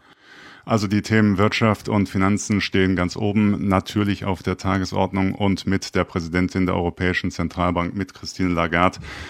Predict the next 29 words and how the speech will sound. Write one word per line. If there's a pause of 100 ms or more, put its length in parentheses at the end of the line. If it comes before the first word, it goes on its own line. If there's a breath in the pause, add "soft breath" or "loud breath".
(120)
wird
auch
um
die
Inflation
gerungen
sozusagen.
Also
wie
wird
die
Zinspolitik
der
E
Z
B
in
Zukunft
aussehen?
Da
sind
die
Staats-
und
Regierungschefs
natürlich
sehr
daran
interessiert,